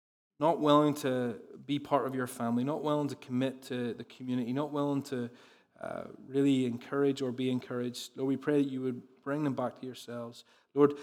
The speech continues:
let us be an encouraging people. Let us be an encouraging family. Help us to just speak the word of God to each other this week, every day, uh, Lord, while it is still today, while we still have time to do this.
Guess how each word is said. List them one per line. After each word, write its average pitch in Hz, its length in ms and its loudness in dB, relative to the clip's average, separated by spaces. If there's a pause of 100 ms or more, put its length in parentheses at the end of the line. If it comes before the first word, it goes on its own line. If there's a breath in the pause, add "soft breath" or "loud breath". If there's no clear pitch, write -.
(320 loud breath)
let 156 140 6
us 160 140 6
be 147 180 4
an 131 60 4
encouraging 131 600 2
people. 123 320 -4
Let 143 140 2
us 139 140 -4
be 139 120 -4
an 135 80 -2
encouraging 131 500 -2
family. 117 460 -8 (560)
Help 147 160 -4
us 135 140 -2
to 131 100 -12
just 131 180 -6
speak 143 280 -2
the 147 80 -2
word 139 160 2
of 135 100 -4
God 127 260 -2
to - 120 -10
each 123 160 -8
other 123 180 0
this 120 240 -4
week, 120 320 -10 (340)
every 139 220 -2
day, 120 320 -6 (340 loud breath)
uh, 123 140 -4
Lord, 127 380 -4 (320)
while 131 240 0
it 113 100 -2
is 135 160 -2
still 123 240 -2
today, 113 460 -4
while 127 180 -2
we 135 80 -2
still 127 200 -4
have 120 100 -2
time 117 300 -4
to 113 40 -8
do 113 160 -12
this. 110 300 -20